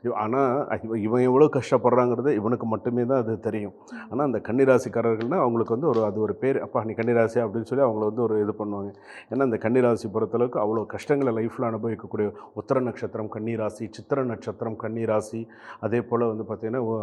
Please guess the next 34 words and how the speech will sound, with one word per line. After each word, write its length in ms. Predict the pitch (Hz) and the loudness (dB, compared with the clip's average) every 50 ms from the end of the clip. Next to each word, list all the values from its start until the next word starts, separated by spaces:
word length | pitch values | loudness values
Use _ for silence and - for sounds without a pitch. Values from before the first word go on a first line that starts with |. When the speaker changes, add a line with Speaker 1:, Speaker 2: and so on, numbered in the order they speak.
| - - | -4 -6
Speaker 1:
ஹஸ்த 280 | 104 - - - 156 | -6 -6 -2 0 0
நட்சத்திரம் 500 | 135 123 110 - - 135 - 117 113 110 | 0 0 -2 -6 -8 -10 -8 -10 -10 -8
கன்னிராசி, 480 | - 113 113 117 117 110 110 107 - - | -8 -6 -4 -4 -4 -4 -6 -6 -8 -8
இதெல்லாம் 300 | 117 107 107 113 135 127 | -8 -6 -6 -6 -6 -8
கன்னிராசி 460 | - 110 113 120 120 113 110 - 123 | -6 -4 -2 0 0 0 -2 -4 -8
வகையை 220 | 107 95 110 107 | -10 -8 -8 -8
சேர்ந்த. 200 | 98 107 104 101 - - - - - _ | -8 -10 -12 -14 -16 -20 -20 -20 -12 _
இதுல 320 | 107 104 120 123 113 120 | -6 -2 2 2 2 2
இந்த 140 | 131 127 113 | 2 0 -2
உத்திர 320 | 101 107 104 - 151 151 139 | -4 -4 -2 0 0 2 2
நட்சத்திரம் 440 | 135 123 - 123 - 120 117 110 | 2 0 -2 -4 -4 -4 -4 -4
கன்னிராசிக்காரர்கள் 760 | - 117 120 123 117 117 110 - 117 - 113 110 117 - 143 | -4 -2 -2 0 0 0 -2 -2 -4 -4 -2 -2 -2 0 0
ஓரளவுக்கு 560 | 131 123 117 110 113 117 120 131 123 - 120 | 0 2 2 2 2 2 2 2 2 0 0
வந்துருவாங்க. 420 | 117 113 117 120 117 113 107 104 98 - | 0 2 2 2 2 2 0 -4 -6 -6
ஏதோ, 300 | 107 98 95 117 120 117 | -6 -4 0 0 0 0
ஏதாவது 560 | 113 107 101 107 110 117 127 143 143 135 143 - - - - - | 0 0 0 2 2 2 4 4 2 2 0 -6 -14 -18 -12 -6
ஒண்ணு 220 | - 113 107 107 104 | -4 -2 0 0 -2
ப-, 200 | 98 104 104 95 - | -2 -4 -6 -4 -2
பண்ணி 200 | 117 123 135 135 | 0 2 2 2
மேல 240 | 120 120 123 127 | 2 2 2 2
வந்துருவாங்க. 500 | 120 113 113 110 110 117 110 101 98 98 - - - - _ - | 2 0 0 -2 -2 -2 -2 -2 -4 -6 -10 -16 -20 -20 _ -12
இந்த 80 | 98 92 | -10 -10
சித்திர 320 | - - 104 - 147 147 | -10 -10 -4 0 2 2
நட்சத்திரம் 440 | 143 143 143 143 - 123 - 127 120 | 2 2 0 -2 -4 -4 -4 -4 -4
கன்னிராசி 640 | - 117 113 123 123 123 127 120 117 - - 143 - - - | -4 -4 -4 -2 -2 0 0 -2 -2 -4 -6 -8 -8 -10 -4
படாத 480 | - 113 101 101 117 120 131 135 135 131 | -2 -2 2 2 4 4 4 4 2 2
பாடு 240 | 117 127 127 123 120 | 2 2 0 0 0
படுத்தி 380 | - 127 110 120 117 - 143 | -2 -2 -2 -2 -4 -2 -2
எடுத்துரும் 360 | 127 120 110 101 131 120 113 107 | -2 -2 -2 -2 -2 -2 -2 -2
அவங்கள. 280 | 101 104 101 101 101 - - | -4 -4 -4 -6 -6 -8 -12
Speaker 2:
ம். 380 | - - - - - - 107 | -16 -16 -16 -18 -14 -10 -10
Speaker 1:
ஹஸ்த 220 | 107 - - 143 143 | -10 -2 0 2 2
நட்சத்திரம் 460 | 143 131 139 131 117 - 127 120 117 | 2 2 0 -2 -4 -4 -2 -4 -4
கன்னிராசி 760 | 110 117 117 123 131 131 123 123 123 120 123 - 151 165 | -4 -4 -4 -2 0 0 0 0 0 -2 -2 -4 -4 -4